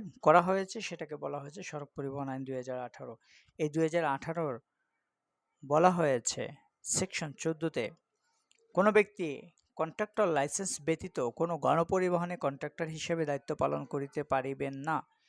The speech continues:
কন্ট্রাক্টর লাইসেন্স এবং চোদ্দোর দুইয়ে যেটা বলা হয়েছে, কন্ট্রাক্টর লাইসেন্স প্রদানের পদ্ধতি, মেয়াদ, নবায়ন ইত্যাদি প্রত্যাহার,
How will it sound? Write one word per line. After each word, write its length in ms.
কন্ট্রাক্টর 440
লাইসেন্স 760
এবং 300
চোদ্দোর 340
দুইয়ে 300
যেটা 220
বলা 220
হয়েছে, 240
কন্ট্রাক্টর 500
লাইসেন্স 460
প্রদানের 420
পদ্ধতি, 500
মেয়াদ, 380
নবায়ন 380
ইত্যাদি 300
প্রত্যাহার, 440